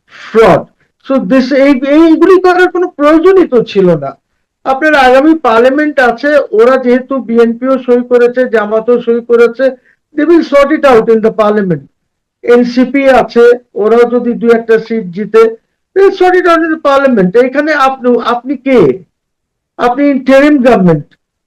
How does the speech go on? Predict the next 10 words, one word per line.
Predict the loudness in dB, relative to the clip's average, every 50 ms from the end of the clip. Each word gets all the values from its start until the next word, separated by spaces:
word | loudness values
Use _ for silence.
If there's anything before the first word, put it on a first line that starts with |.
| _ -6
you | -2 0
are | 2 2
not | 2 0
a | -4 -4 -2 -2
political | -2 -2 -2 -2 -4 -2 -2 -2 -2
government | 0 0 2 2 2 2 2 2 2
যে | 2 2
আপনি | 0 0 -2 -4 -4 -4
পক্ষে | -2 -2 -4 -4 -2 -4 -4
বলবেন। | -2 0 2 0 0 0 0 -2 -2 -4